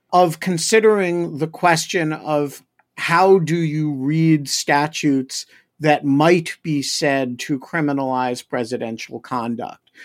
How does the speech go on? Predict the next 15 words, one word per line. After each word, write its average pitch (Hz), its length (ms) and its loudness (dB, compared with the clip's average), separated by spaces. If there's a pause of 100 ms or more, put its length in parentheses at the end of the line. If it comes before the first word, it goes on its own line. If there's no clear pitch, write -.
(120)
So, 165 320 6
for 160 320 2
example, 151 800 0 (580)
you 147 280 2
have 151 200 4
an 151 80 2
obstruction 156 680 0
of 135 100 -2
justice 160 560 0
statute 123 600 -2
that 135 180 -6
doesn't 135 340 -2
mention 127 480 -4
the 127 80 -4
president, 123 760 -2